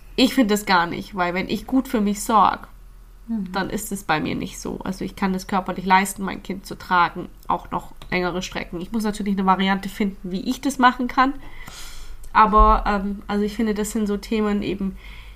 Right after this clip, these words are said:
Speaker 1: ein im Außen wahrgenommener Mangel ist nicht unbedingt dein Mangel.
Speaker 2: Ja, es geht wirklich darum zu
Speaker 1: Ähm,
Speaker 2: spüren, ist es mein emotionaler, ähm,
Speaker 1: Richtig.
Speaker 2: innerer Mangel, ja.
Speaker 1: Genau.
Speaker 2: Also mache ich das jetzt, weil ich,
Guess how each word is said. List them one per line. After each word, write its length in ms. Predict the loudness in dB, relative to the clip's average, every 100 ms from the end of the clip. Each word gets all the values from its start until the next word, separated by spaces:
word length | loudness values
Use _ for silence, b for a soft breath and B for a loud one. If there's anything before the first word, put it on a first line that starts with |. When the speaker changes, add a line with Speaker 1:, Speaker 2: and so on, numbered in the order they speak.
| B B B -18 -18 -18 -18 -2
Speaker 1:
ein 300 | 4 4 4
im 140 | 2 4
Außen 360 | 6 6 6
wahrgenommener 680 | 8 8 8 4 2 2 2
Mangel 340 | 4 4 4 0
ist 160 | 0
nicht 160 | -2 0
unbedingt 400 | 0 2 0 2
dein 180 | 2 2
Mangel. 400 | 0 0 -6 -6
Speaker 2:
Ja, 240 | 2 6 6
es 140 | 2
geht 260 | -2 -2 -2
wirklich 300 | -4 -2 -4
darum 180 | 0 2
zu 120 | 2
Speaker 1:
Ähm, 100 | 2
Speaker 2:
spüren, 440 | -4 -2 0 0
ist 180 | -2 -4
es 160 | -6 -2
mein 380 | 2 2 2 0
emotionaler, 960 | -2 -2 -4 -4 -2 0 2 2 0 -2
ähm, 240 | -2 0
Speaker 1:
Richtig. 340 | 0 -2 -4 -4
Speaker 2:
innerer 260 | -2 -4
Mangel, 420 | -2 -4 -4 -6
ja. 180 | -2 -2
Speaker 1:
Genau. 180 | -2 -6 -10 B B
Speaker 2:
Also 260 | -4 0
mache 280 | 2 2 0
ich 120 | -4
das 240 | -4 -6 -4
jetzt, 280 | -6 -4 -4
weil 240 | -2 -2
ich, 240 | -6 -8